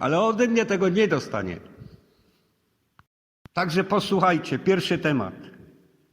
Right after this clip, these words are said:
Antenaci żołnierzy wy-,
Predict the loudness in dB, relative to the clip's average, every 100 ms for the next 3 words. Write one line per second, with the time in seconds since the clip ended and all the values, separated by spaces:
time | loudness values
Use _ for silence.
0 | _ _ _ _ _ _ _ _ _ _
1 | _ _ _ _ _ -4 -2 0 0 4
2 | 2 2 0 0 2 2 4 2 2 0
3 | 0 2 0